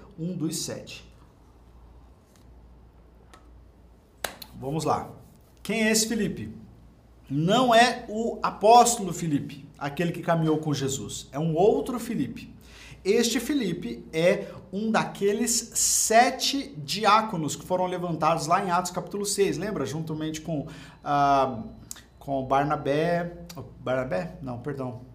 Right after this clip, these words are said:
Estevão. Juntamente com Estevão. E, e esse Filipe foi aquele que pregou ao eunuco, aquele que foi transladado,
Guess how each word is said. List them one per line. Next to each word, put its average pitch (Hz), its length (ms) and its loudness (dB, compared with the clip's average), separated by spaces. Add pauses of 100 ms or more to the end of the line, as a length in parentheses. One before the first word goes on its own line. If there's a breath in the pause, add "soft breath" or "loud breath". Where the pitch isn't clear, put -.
(180)
Estevão. - 500 -4 (440 loud breath)
Juntamente 139 420 -6
com 175 160 -6
Estevão. 175 720 -2 (320 loud breath)
E, - 180 -12
e 175 180 2
esse 233 220 4
Filipe 208 400 -2
foi 214 280 0
aquele 196 340 0
que - 140 -12
pregou 170 520 2
ao 131 160 4
eunuco, 170 760 0
aquele 127 280 -8
que - 60 -14
foi 135 120 -6
transladado, 127 920 -2